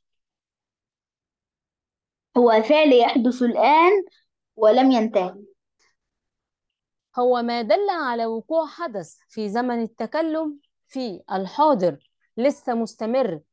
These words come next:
Speaker 2: يذاكر، يأكل، يشرب، ينام، يشرح، كل دي أفعال مضارعة.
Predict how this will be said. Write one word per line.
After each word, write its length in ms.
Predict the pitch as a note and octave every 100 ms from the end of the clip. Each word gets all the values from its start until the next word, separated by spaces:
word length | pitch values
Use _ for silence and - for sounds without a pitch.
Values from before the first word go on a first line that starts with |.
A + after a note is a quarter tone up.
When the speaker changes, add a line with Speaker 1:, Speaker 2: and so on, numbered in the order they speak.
| _
Speaker 2:
يذاكر، 760 | G#3 A3+ A#3 C4+ B3+ F#3+ D#3+ D#3 _ _ -
يأكل، 720 | G#3 C4 C4+ - G3 F3 D3+ - _ _
يشرب، 680 | A3 B3+ C4 - G3 E3+ C#3 _ _ _
ينام، 720 | F#3+ G3 G3 B3 C4 F#3+ D3+ D3 _ _ _ _ _ -
يشرح، 680 | G#3 C4+ - G3+ E3 - _ _ _ _
كل 260 | - G4 D4+
دي 200 | D#4+ C4
أفعال 420 | B3+ A#3+ C4 B3+
مضارعة. 580 | G#3+ F#3+ F#3+ F#3 D#3